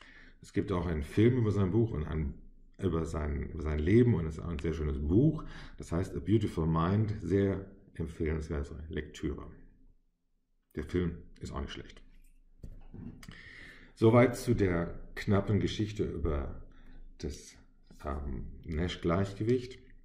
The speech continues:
Hier eine praktische Anwendung. Wie würden Sie sich verhalten? Nehmen wir an,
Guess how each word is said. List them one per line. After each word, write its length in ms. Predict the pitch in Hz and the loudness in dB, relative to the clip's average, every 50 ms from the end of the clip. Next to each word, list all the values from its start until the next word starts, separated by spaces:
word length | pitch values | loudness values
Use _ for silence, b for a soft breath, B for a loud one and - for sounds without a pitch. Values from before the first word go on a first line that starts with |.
| - - - - - - _ _ _ _ _ _ _ _ _ _ _ _ _ - B B B B B B B B B B B B B _ | -20 -20 -20 -20 -20 -20 _ _ _ _ _ _ _ _ _ _ _ _ _ -20 B B B B B B B B B B B B B _
Hier 300 | - - 117 131 92 98 | -2 4 4 6 6 6
eine 140 | 110 101 | 4 2
praktische 380 | - - 95 82 - - - - | 2 0 -4 -4 -6 -6 -8 -6
Anwendung. 380 | - - - - - - - - - - | -6 -6 -6 -6 -8 -10 -12 -14 -14 -10
Wie 460 | 85 85 110 143 156 160 165 151 120 107 - 85 | -4 0 2 4 4 4 4 2 2 -2 0 4
würden 240 | 107 123 127 113 | 8 8 8 8
Sie 100 | 101 110 | 6 0
sich 300 | 92 85 98 95 - - | 0 0 -2 -2 -2 -4
verhalten? 540 | - 80 71 65 - 80 76 - - - - - - 85 | -6 -4 -4 -2 -2 -4 -4 -6 -8 -14 -14 -6 -2 2
Nehmen 260 | 98 113 131 139 131 | 4 4 4 4 4
wir 240 | 127 113 90 - - | 4 2 2 0 0
an, 360 | 95 104 113 107 101 B B | 0 2 2 0 -2 B B